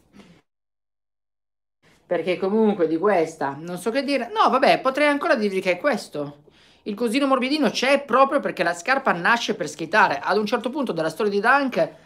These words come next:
alleggerirono la suola e gli misero il cosino morbidino per aumentare l'effetto impact absorber,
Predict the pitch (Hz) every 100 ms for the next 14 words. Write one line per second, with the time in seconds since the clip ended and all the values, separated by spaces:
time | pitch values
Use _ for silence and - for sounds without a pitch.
0 | _ 143 156 190 208 180 165 214 220 277
1 | 269 190 151 143 139 139 - - _ _
2 | _ - 185 208 - 269 285 220 151 135
3 | - - _ _ _ _ - 214 208 175
4 | 196 190 226 277 202 151 151 147 175 220
5 | 220 196 196 262 254 - 190 202 196 190
6 | 196 202 202 214 220 226 240 - 175 175
7 | 175 - - 214 208 - 220 226 226 -
8 | _ _ _ _ _ _ _ - - _
9 | - 170 185 - 185 - - - - -
10 | - - 196 160 139 127 127 123 117 117